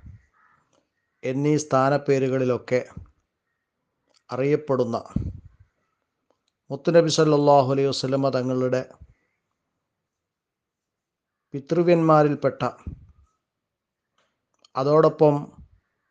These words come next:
മുത്തുനബി സല്ലല്ലാഹു അലൈഹി വസല്ലമ തങ്ങളുടെ മുലകുടി ബന്ധത്തിലൂടെയുള്ള സഹോദരനും കൂടിയാണ് ഹംസ റളിയല്ലാഹു അൻഹു.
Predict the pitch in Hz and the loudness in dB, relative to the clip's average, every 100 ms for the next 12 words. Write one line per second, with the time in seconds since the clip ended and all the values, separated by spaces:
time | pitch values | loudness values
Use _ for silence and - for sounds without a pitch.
0 | _ _ _ _ _ _ 139 - 170 165 | _ _ _ _ _ _ -8 0 2 2
1 | - 156 151 151 147 139 147 147 139 143 | 2 4 4 6 6 4 2 0 -2 -2
2 | 143 147 135 135 139 139 135 - - - | -2 -2 -2 -2 -2 0 -2 -4 -18 -20
3 | - _ _ _ _ _ - - _ _ | -20 _ _ _ _ _ -20 -20 _ _
4 | _ 143 151 170 180 175 165 156 156 - | _ -2 0 4 4 4 2 2 0 2
5 | 147 147 143 139 135 135 - - - - | 0 2 2 2 0 -2 -2 -10 -18 -18
6 | _ _ _ _ _ _ _ _ _ _ | _ _ _ _ _ _ _ _ _ _
7 | _ _ - - 131 127 170 170 170 170 | _ _ -16 -6 -4 2 4 6 2 0
8 | 147 147 143 131 123 127 120 - - _ | -2 0 0 0 -2 -4 -8 -16 -20 _
9 | _ _ _ _ _ _ _ _ _ - | _ _ _ _ _ _ _ _ _ -10
10 | 135 139 139 151 151 131 127 127 120 123 | -6 -4 0 0 0 -4 -4 -2 -2 -4
11 | 117 117 113 107 | -4 -6 -10 -12